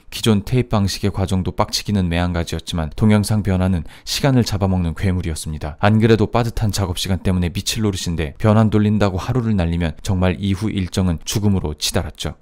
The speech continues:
때문에 그때 당시에 그런 상상을 했었습니다. 어떤 카메라로 찍은 어떤 소스건 문제없이 다 읽어올 수 있는 툴이 있다면 참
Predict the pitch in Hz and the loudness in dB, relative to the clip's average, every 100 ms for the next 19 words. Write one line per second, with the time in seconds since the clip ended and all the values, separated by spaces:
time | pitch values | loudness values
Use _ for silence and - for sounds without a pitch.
0 | - 127 127 107 - - 107 107 - 92 | 2 4 6 4 0 0 2 2 2 -2
1 | - 107 95 87 98 92 92 80 - - | 0 2 2 0 -2 -2 -2 -4 -6 -6
2 | 95 90 78 78 78 - 107 - 135 127 | -6 -6 -6 -8 -8 0 0 2 -2 0
3 | 135 131 120 110 - - 98 95 101 - | 0 2 2 2 0 0 0 2 0 2
4 | 131 - 104 - 101 82 104 107 104 95 | 2 2 -2 0 -2 0 2 2 2 0
5 | - 92 117 113 101 104 95 - - 92 | 0 -2 2 4 4 2 0 -2 -2 -2
6 | 85 - 95 90 85 80 73 - - - | -4 -6 -8 -4 -4 -4 -6 -14 -16 -6
7 | - 101 | 0 0